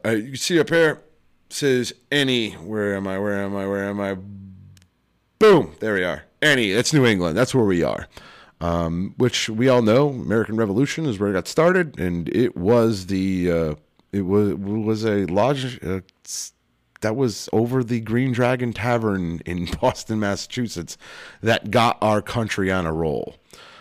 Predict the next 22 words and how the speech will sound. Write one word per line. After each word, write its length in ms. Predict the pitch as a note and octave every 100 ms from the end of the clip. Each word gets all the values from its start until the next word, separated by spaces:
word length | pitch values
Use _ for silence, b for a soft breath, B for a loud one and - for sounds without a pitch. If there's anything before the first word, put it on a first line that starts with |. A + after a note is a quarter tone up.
| B -
Uh, 200 | F2+ F#2
we 140 | E3
also 200 | C3 -
thought 140 | G#2 G#2
it'd 120 | F2+
be 80 | F2
funny 320 | - F#2 F#2
because, 500 | F2 - F#2 F2 F#2+
uh, 300 | F#2+ F#2+ F#2
we 140 | G2
want 280 | G2 F#2+ -
you 120 | F#2+ E2+
to, 360 | G2+ F#2 F2+
uh, 320 | F2+ F2+ F2
join 260 | F2 G#2 F2+
Patreon 520 | G#2 F#2+ A2 G2+ C3
and 160 | A2 D#2+
join 220 | G2+ F#2
our 120 | F2+
podcast 600 | - F#2 E2 G2 C#3 -
and, 260 | D#2 D#2+ E2+
uh, 260 | D#2+ D2+